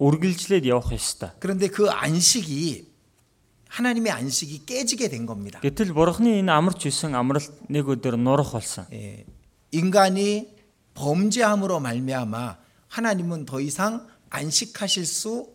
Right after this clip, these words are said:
Speaker 2: 없게 된 겁니다.
Speaker 1: Хүн төрлөختөн гим нүгэл хийснээс болж Бурхан цаашдаа амрах боломжгүй болсон байна.
Speaker 2: 그 지금까지 하나님은 계속해서 일을 하고 계시는 거예요.
Speaker 1: Тэрнээс хойш өдийг хүртэл Бурхан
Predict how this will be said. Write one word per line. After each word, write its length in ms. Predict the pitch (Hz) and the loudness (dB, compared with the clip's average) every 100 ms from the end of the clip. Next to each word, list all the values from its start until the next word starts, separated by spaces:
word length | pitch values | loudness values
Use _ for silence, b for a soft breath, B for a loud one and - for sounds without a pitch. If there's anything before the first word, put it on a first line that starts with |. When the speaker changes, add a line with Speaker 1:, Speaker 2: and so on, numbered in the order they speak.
| - | -6
Speaker 2:
없게 320 | 139 - 208 | -4 2 2
된 160 | 131 | 2
겁니다. 400 | 120 110 107 120 | -4 -4 -6 2
Speaker 1:
Хүн 180 | 180 214 208 | 8 8 8
төрлөختөн 720 | 185 180 - - 180 160 131 | 6 2 0 0 0 0 2
гим 300 | 165 202 175 | 6 6 6
нүгэл 240 | 156 156 147 | 2 0 0
хийснээс 560 | 147 143 - 131 131 | -2 0 0 0 0
болж 340 | 135 175 180 - b b b b b 135 | 2 2 2 -10 b b b b b 4
Бурхан 400 | 147 147 185 156 | 4 4 0 2
цаашдаа 640 | 147 143 - - 127 113 | 2 2 0 -2 0 0
амрах 560 | 123 135 165 147 - - | 2 2 2 -2 -2 6
боломжгүй 480 | 147 160 170 170 | 8 8 6 6
болсон 320 | 117 - 110 - | 2 0 -8 -4
байна. 40 | |
Speaker 2:
그 120 | 208 | -2
지금까지 800 | - 220 240 240 202 156 170 131 - | 0 2 2 6 6 6 0 -2 -4
하나님은 640 | - 233 202 170 233 262 - _ _ _ _ _ _ _ _ | -2 0 2 0 0 -2 -8 _ _ _ _ _ _ _ _
계속해서 640 | - 208 208 233 226 214 190 | -8 -6 -6 -4 -2 0 0
일을 320 | 202 233 262 214 | 2 0 2 0
하고 240 | 226 226 | 0 -4
계시는 400 | 147 143 175 110 | -2 0 0 -4
거예요. 280 | - 98 - _ | -12 -18 -20 _
Speaker 1:
Тэрнээс 480 | 170 208 240 233 214 | 12 12 12 12 6
хойш 240 | 190 - - | 4 2 6
өдийг 320 | 160 160 247 | 8 10 6
хүртэл 400 | 160 143 151 120 | 4 0 -2 -2
Бурхан 480 | 123 135 - 170 180 | 0 -2 -2 -4 -6